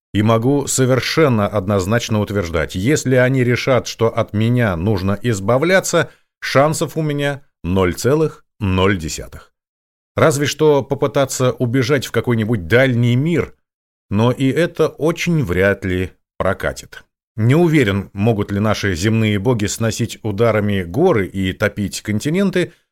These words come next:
но то, что отнюдь не воин Волос, бог скота и поэзии, странноватое сочетание, но из песни копыт не выкинешь, уделал меня за пару секунд, не напрягаясь,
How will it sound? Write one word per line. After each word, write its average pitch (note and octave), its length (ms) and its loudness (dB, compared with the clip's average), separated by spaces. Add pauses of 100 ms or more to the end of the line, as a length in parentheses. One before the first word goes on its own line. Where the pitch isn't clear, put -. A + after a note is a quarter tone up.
(140)
но A2 160 2
то, A#2+ 180 -2
что A#2+ 280 -2
отнюдь A#2+ 600 0
не A2+ 220 2
воин G#2 540 0
Волос, B2 520 0 (360)
бог F2 380 -2
скота G2+ 420 0
и G2 220 -2
поэзии, D#2 720 -2 (200)
странноватое G2 720 -2
сочетание, F#2+ 640 -4
но E2 300 -4
из E2+ 220 -10
песни G#2 420 -4
копыт E2+ 420 -6
не F2 120 -2
выкинешь, D#2+ 600 -6
уделал C3 720 2
меня A#2+ 340 2
за A2 200 2
пару A#2+ 340 0
секунд, C#3+ 640 -4
не A2+ 180 0
напрягаясь, F2+ 880 -2